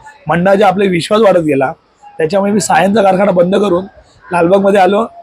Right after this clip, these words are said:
आणि मोजून शंभर एक गणपती फक्त लालबागमध्ये करतो आणि मनाचा आनंद करतो. आणि ह्या कामामध्ये पैशाचा विचार न करता जेवढं होईल तेवढं एन्जॉय करतो.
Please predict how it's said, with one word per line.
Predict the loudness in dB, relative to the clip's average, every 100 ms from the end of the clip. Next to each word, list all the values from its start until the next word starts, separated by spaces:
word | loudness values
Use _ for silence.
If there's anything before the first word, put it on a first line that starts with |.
| _ _ _ -10
आणि | -6 -4 -4
मोजून | -2 0 0 0
शंभर | 0 0 2
एक | 0
गणपती | 0 -2 0 -2 -4 _ -20 _ -4
फक्त | 0 0
लालबागमध्ये | 2 0 0 2 2
करतो | 0 -2 -6 _ _ _ -6
आणि | -4
मनाचा | -2 0 0 0
आनंद | 0 0 0
करतो. | 2 0 -2 -6 -8 -20 _ _ _
आणि | -2 0 2
ह्या | 2
कामामध्ये | 2 0 0 0 -2 -4 _ _ _
पैशाचा | -4 -2 -2 0 0
विचार | 0 0 0
न | 0 -2
करता | -4 -6 -8 -10 -18 -12 -12 -12 -20 _ _ _ -20 -20 _ -20 -4 0
जेवढं | 2 2
होईल | 2 2 0 -6 _ _ _ _ -2
तेवढं | -2
एन्जॉय | 0 -2 0 0
करतो. | -2 -6